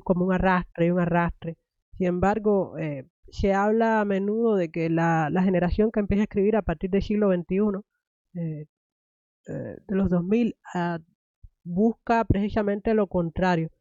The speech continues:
desanclar la narrativa como mo-, como ejercicio consciente o inconsciente de resistencia y de protesta frente a la asfixia del propio país. Eh, es, es llamativo cómo podría argumentarse que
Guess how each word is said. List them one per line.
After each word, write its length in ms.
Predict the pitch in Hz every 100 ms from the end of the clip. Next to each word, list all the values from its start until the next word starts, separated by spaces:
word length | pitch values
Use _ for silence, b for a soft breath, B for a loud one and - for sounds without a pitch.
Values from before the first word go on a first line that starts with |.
| _ -
desanclar 1040 | 180 165 208 220 - - 190 - 202 208 208
la 120 | 196
narrativa 760 | 190 180 180 - 196 214 214 226
como 260 | 185 180 175
mo-, 380 | 180 196 190
como 220 | - 190 180
ejercicio 840 | 175 - 202 - 220 202 175 - _ _ _
consciente 460 | - 190 196 208 208
o 120 | 226
inconsciente 580 | 208 196 190 190 202 233
de 80 | 214
resistencia 580 | 190 185 - 185 202 220
y 40 |
de 60 | 196
protesta 560 | 180 170 208 - 175 170 _ _ _ -
frente 440 | 196 190 180 185 175
a 80 | 170
la 120 | 170
asfixia 680 | - - 208 - - 160 156 _ _ _ _
del 240 | 165 185 160
propio 400 | 175 175 196 175
país. 340 | 165 156 151 - _ _ _ _ -
Eh, 240 | 170 160 -
es, 180 | 208 214
es 140 | 220 190
llamativo 640 | 226 240 226 247 262 247
cómo 300 | 214 220 214
podría 360 | 202 202 196 208
argumentarse 680 | 214 208 202 202 208 233
que 180 | 208 180